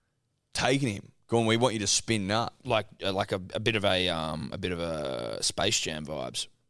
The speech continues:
Speaker 2: But he's not coming back.
Speaker 1: But he might come back. Well, he's not coming back.
Speaker 2: He's not coming back.
Speaker 1: But maybe a Space Jam thing.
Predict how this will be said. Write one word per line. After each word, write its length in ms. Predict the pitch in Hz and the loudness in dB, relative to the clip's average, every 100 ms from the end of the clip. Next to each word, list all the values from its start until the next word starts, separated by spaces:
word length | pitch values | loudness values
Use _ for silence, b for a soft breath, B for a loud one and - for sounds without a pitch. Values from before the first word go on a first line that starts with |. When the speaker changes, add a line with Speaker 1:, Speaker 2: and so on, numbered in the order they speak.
| _ _ _ _ _ - | _ _ _ _ _ -8
Speaker 2:
But 100 | 95 | -4
he's 140 | 95 | -4
not 140 | 87 | -4
coming 220 | - 87 87 | -6 -6 -2
back. 340 | 90 73 - _ _ _ _ _ _ _ _ _ _ | -2 -4 -10 _ _ _ _ _ _ _ _ _ _
Speaker 1:
But 100 | 101 | -2
he 80 | 92 | -2
might 280 | 85 95 - | 0 0 0
come 200 | 101 78 | -4 -2
back. 200 | 76 73 - | -2 -2 0
Well, 320 | 101 95 85 | 4 4 2
he's 100 | 92 | -2
not 140 | 98 | -4
coming 200 | - 64 | -6 -8
back. 160 | 58 60 | -6 -6
Speaker 2:
He's 140 | 131 | -2
not 100 | 127 | -2
coming 200 | - 76 | -2 -6
back. 280 | 78 78 - _ _ - | -4 -4 -6 _ _ -6
Speaker 1:
But 120 | 90 | -2
maybe 240 | 98 101 90 | 0 0 0
a 60 | |
Space 320 | - 78 85 | -2 -2 -2
Jam 220 | - 76 71 | -2 -6 -8
thing. 280 | 82 85 | -8 -8